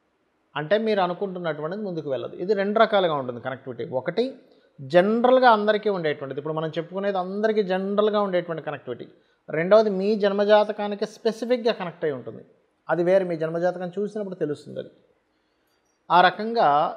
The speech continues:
ఇది తెలుసుకొని ఎప్పుడైతే మనం ఓకే ఇప్పుడు ఇన్వెస్ట్‌మెంట్ చేస్తున్నాము, ఇది రైట్ టైమ్ కాదు, గోచారం బాలేదు, లేదా గోచారంలో బాగుంది, నా జాతకంలోనే బాగుంది, this is the right time అంటే మనం ఎంతో కష్టపడి దాచుకున్న డబ్బులు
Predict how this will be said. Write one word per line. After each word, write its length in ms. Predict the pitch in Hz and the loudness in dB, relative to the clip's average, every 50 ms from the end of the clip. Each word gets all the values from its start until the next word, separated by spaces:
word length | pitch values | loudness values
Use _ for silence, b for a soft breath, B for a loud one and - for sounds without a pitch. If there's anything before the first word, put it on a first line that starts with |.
| - _ _ _ _ | -10 _ _ _ _
ఇది 120 | 175 180 185 | -8 -8 -4
తెలుసుకొని 480 | 185 196 202 214 214 214 - 247 233 214 | -2 0 0 0 -2 -4 -4 -2 -2 -2
ఎప్పుడైతే 300 | 185 - 208 208 196 196 | -2 0 -2 -2 -2 -2
మనం 160 | 180 175 170 | -2 -2 -2
ఓకే 220 | 175 170 170 196 180 | -2 -2 -2 -2 -4
ఇప్పుడు 180 | 170 170 175 | -2 -2 -4
ఇన్వెస్ట్‌మెంట్ 440 | 170 160 170 180 175 - 202 190 180 | -4 -2 -2 -2 -4 -4 -6 -2 2
చేస్తున్నాము, 420 | 165 160 156 151 - 160 151 151 160 | 2 2 2 2 -2 -6 -4 -2 -2
ఇది 140 | 160 160 165 | 0 2 4
రైట్ 240 | 151 147 151 151 - | 4 4 2 2 -2
టైమ్ 160 | 160 160 165 | -2 -2 0
కాదు, 260 | 147 143 127 127 123 131 | 0 0 0 0 0 -2
గోచారం 540 | 131 123 127 131 131 - 135 135 139 151 | -4 -4 -4 -4 -2 -2 -2 -2 -2 -2
బాలేదు, 380 | 135 120 117 98 110 90 80 - - - _ _ _ _ - | -4 -4 -4 -4 -4 -6 -8 -10 -12 -14 _ _ _ _ -4
లేదా 200 | 156 165 175 175 | -2 -2 0 -2
గోచారంలో 600 | 151 135 143 151 151 - 185 185 185 190 190 190 180 | -2 0 0 0 2 2 2 2 2 2 0 -2 0
బాగుంది, 400 | 175 180 180 180 185 190 196 202 | 2 2 2 2 0 -2 -2 -2
నా 180 | 190 165 143 143 147 147 143 139 135 131 131 | -2 -2 -2 0 0 0 -2 -2 -4 -4 -4
జాతకంలోనే 480 | 131 139 139 139 - 151 156 160 160 160 | -2 -2 -2 -2 -4 -8 -8 -8 -8 -6
బాగుంది, 360 | 147 139 139 135 131 127 127 - b b b b b _ - | -4 -2 -2 -2 -4 -6 -10 -14 b b b b b _ -20
this 100 | 135 135 | -12 -6
is 60 | 156 | -4
the 80 | 156 | -2
right 240 | 131 127 123 120 117 - | 0 0 0 -2 -4 -8
time 200 | 123 123 127 120 - _ - | -10 -10 -10 -12 -18 _ -18
అంటే 160 | 139 147 180 | -10 -8 -6
మనం 180 | 175 170 160 147 | -6 -6 -6 -6
ఎంతో 280 | 139 143 143 - 180 190 196 | -8 -10 -6 -4 0 0 0
కష్టపడి 460 | 185 196 165 143 - - 139 135 135 131 127 131 - _ - | 0 0 -4 -4 -6 -8 -6 -6 -6 -6 -8 -12 -18 _ -20
దాచుకున్న 460 | - - 127 131 131 131 - 135 131 123 | -8 -4 -2 -2 -2 -2 -6 -10 -8 -4
డబ్బులు 400 | 120 123 131 135 143 143 135 | -2 -2 -4 -2 -4 -6 -6